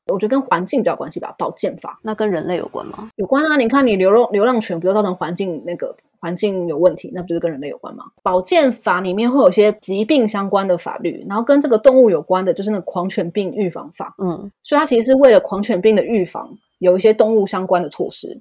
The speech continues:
Speaker 1: 那狂犬病是跟人类福祉有关系的，所以它是以人类福祉出发的一个法律。
Speaker 2: 那所以现在covid nineteen的算在保健法里面吗？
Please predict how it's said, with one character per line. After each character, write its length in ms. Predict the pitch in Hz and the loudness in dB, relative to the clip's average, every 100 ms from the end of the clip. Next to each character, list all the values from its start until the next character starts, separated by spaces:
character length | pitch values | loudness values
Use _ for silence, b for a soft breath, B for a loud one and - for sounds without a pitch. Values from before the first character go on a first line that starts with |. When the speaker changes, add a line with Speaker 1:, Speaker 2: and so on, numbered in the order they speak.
| - | -6
Speaker 1:
那 120 | 285 | -4
狂 180 | 277 214 | -2 -2
犬 200 | 214 180 | -2 -2
病 120 | 208 | -2
是 120 | 202 208 | -2 -2
跟 160 | 208 | -2
人 140 | 190 190 | -2 0
类 140 | 226 | 0
福 200 | - 165 | 0 -6
祉 120 | 170 | -4
有 100 | 151 | -4
关 200 | 139 - | -4 -8
系 140 | 175 - | -12 -12
的， 140 | - - | -14 -6
所 160 | - 208 | 2 4
以 140 | 208 | 4
它 120 | 214 | 0
是 140 | 220 214 | -4 -2
以 120 | 180 | -2
人 200 | 170 170 | -2 0
类 140 | 226 | 2
福 180 | 214 170 | 2 -2
祉 140 | 170 160 | -6 -10
出 180 | - | -10
发 360 | 165 165 143 - | -8 -8 -10 -2
的 220 | - - - | 0 0 -2
一 60 | |
个 400 | 160 160 139 - | -6 -4 -6 -10
法 220 | - - - | -10 -8 -8
律。 260 | 170 - - | -10 -8 -6
Speaker 2:
那 120 | 349 | -4
所 180 | - 240 | -2 -2
以 120 | 202 | 0
现 180 | 190 226 | -2 -4
在 140 | 226 | -4
covid 300 | 208 202 196 | -4 -4 -2
nineteen 440 | 190 180 185 185 156 | -2 -4 -4 -4 -2
的 380 | 76 - - 254 | -6 -6 -10 -18
算 340 | - - 190 | -8 -4 -2
在 120 | 180 | -2
保 140 | 170 - | -4 -6
健 160 | 160 | -8
法 140 | 180 - | -8 -10
里 100 | - | -10
面 160 | 202 | -12
吗？ 220 | - 214 | -14 -18